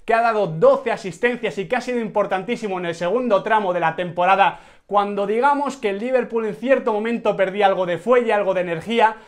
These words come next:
los laterales lo han compensado, han llegado muy bien a línea de fondo, siendo muy constantes, demostrando además ser muy autosuficientes. La verdad es que yo en algún momento he dudado del nivel de Robertson y Trent Alexander-Arnold fuera del contexto club,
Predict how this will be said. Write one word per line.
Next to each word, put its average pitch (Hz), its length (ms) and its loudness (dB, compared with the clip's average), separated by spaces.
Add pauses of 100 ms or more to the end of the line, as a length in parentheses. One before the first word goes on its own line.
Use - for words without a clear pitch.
los 180 220 -4
laterales 190 480 -2
lo 202 120 0
han 214 120 0
compensado, 185 840 -2
han 233 220 0
llegado 196 340 2
muy 208 280 -2
bien 196 200 -2
a 175 80 0
línea 170 220 -4
de 151 80 0
fondo, 220 500 0 (140)
siendo 233 400 -2
muy 247 260 -4
constantes, 208 800 -2 (140)
demostrando 214 640 0
además 214 280 2
ser - 460 -4
muy 269 320 0
autosuficientes. 180 1120 -2 (140)
La 170 180 0
verdad 226 160 2
es 277 80 -2
que 202 140 -4
yo 240 100 2
en 247 80 0
algún 226 280 2
momento 233 400 0
he 208 40 -2
dudado 208 340 0
del 185 180 -2
nivel 190 320 -2
de 190 140 4
Robertson 214 580 0
y 185 80 -6
Trent 220 340 -4
Alexander-Arnold 202 1080 0
fuera 214 260 0
del 190 140 2
contexto 185 580 -2
club, 262 280 2